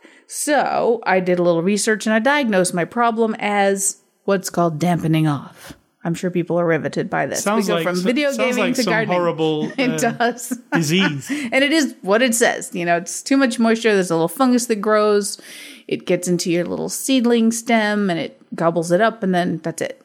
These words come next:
Speaker 1: They're dead. So, you know, it's very easy. I'm not a patient person. I'm sure you can attest to this. You've been married to me for twenty years. Patience is not my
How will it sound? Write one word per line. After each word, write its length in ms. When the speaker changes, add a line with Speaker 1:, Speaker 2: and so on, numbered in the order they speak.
Speaker 1:
They're 160
dead. 260
So, 640
you 120
know, 100
it's 100
very 260
easy. 720
I'm 240
not 160
a 60
patient 480
person. 560
I'm 100
sure 180
you 140
can 140
attest 400
to 100
this. 260
You've 140
been 140
married 240
to 100
me 80
for 140
twenty 340
years. 460
Patience 580
is 140
not 260
my 360